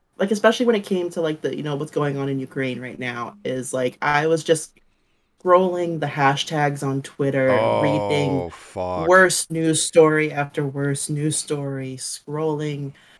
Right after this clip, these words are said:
Speaker 1: just every social media, looking at the worst of the worst, and it was just leaving me in a really bad place mentally. Um, so I've had to just sort of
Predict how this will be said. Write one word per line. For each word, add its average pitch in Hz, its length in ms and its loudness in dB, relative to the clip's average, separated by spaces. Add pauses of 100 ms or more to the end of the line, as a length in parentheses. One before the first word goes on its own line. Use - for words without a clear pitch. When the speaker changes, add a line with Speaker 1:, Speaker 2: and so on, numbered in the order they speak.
(260)
Speaker 1:
just 165 120 -6
every 202 280 6
social 170 400 4
media, 147 680 -2
looking 143 760 -4 (200)
at 139 220 0
the 170 140 4
worst 175 500 2
of 139 200 -6
the 139 100 -2
worst, 127 640 -8
and 135 460 -2 (120)
it - 300 0
was 135 680 0
just 135 400 0 (200)
leaving 175 580 -4
me 151 260 -2
in 131 480 -2 (1600)
a 160 100 2
really 165 280 6
bad 127 300 2
place 120 300 -2
mentally. 107 500 -6 (180)
Um, 123 440 -14 (1120)
so - 180 0
I've 147 200 0
had 143 260 -4
to - 100 -6
just 139 240 -2
sort 135 200 0
of 131 340 -2